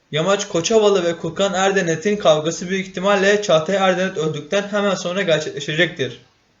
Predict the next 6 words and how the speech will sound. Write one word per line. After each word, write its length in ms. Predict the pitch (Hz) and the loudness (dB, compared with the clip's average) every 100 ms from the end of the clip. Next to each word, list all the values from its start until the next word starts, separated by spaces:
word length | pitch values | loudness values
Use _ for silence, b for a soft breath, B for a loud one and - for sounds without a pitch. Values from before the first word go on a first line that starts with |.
| _ _ _ _ | _ _ _ _
Kulkan 380 | - 160 202 208 | -8 0 2 4
Erdenet'i 580 | 208 214 214 208 208 202 | 4 4 2 2 0 4
de 280 | 214 214 - - | 4 4 -8 -6
Yamaç 320 | 147 180 185 | -2 0 0
Koçovalı 460 | - 160 190 190 185 | -2 -2 0 2 2
öldürecektir. 760 | 160 147 151 165 160 131 - | 0 0 2 0 0 -4 -6